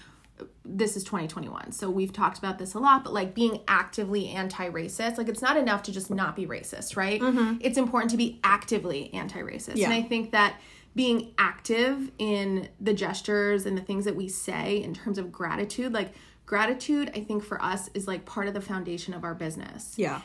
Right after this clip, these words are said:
Speaker 1: And I think that's what keeps us going,
Speaker 2: Mm-hmm.
Speaker 1: right? Like, I'm grateful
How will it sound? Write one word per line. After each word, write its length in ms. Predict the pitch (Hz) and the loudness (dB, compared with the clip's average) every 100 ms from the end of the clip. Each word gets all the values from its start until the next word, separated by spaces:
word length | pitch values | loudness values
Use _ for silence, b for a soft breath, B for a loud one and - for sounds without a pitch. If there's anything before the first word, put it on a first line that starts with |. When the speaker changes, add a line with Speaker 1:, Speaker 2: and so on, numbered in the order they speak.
| - | -4
Speaker 1:
And 100 | 220 | -4
I 80 | 214 | -2
think 180 | 220 | -2
that's 220 | 214 214 214 | -2 -2 -4
what 120 | - | -8
keeps 300 | - 202 - | -8 -8 -6
us 140 | 190 | -4
going, 440 | - 180 - - 196 - - | -2 -4 -4 -12 -16 -12 -4
Speaker 2:
Mm-hmm. 320 | 202 185 175 | -2 0 0
Speaker 1:
right? 240 | 202 202 | 0 0
Like, 240 | 196 185 - b b b b b - - | 0 -2 -6 b b b b b -6 4
I'm 300 | 233 277 247 | 6 6 4
grateful 760 | 208 208 202 - 254 277 302 | 4 4 4 0 0 2 2